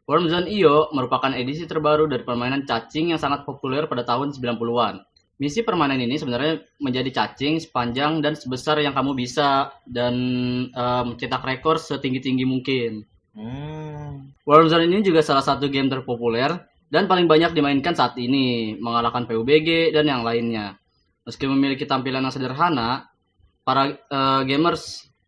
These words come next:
Speaker 1: Sobat Gamers juga bisa bermain dengan seru dan menghadapi lawan, mengatur strategi untuk membuat cacing, membuat cacing Sobat Gamers semakin besar.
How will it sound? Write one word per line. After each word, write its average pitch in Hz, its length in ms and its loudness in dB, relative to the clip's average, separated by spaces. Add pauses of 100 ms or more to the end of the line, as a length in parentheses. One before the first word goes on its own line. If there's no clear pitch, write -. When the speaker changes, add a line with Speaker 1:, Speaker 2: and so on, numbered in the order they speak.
Speaker 1:
Sobat 147 240 2
Gamers 180 320 4
juga 151 240 4
bisa 131 160 -2
bermain 131 320 0
dengan 147 160 2
seru 147 480 0
dan 160 160 2
menghadapi 147 400 2
lawan, 143 480 4 (160)
mengatur 135 240 -2
strategi 135 480 -4
untuk 156 160 -2
membuat 139 320 0
cacing, 151 480 -2 (400)
membuat 139 320 4
cacing 156 320 0
Sobat 135 240 0
Gamers 143 400 0
semakin 135 320 0
besar. 104 640 -4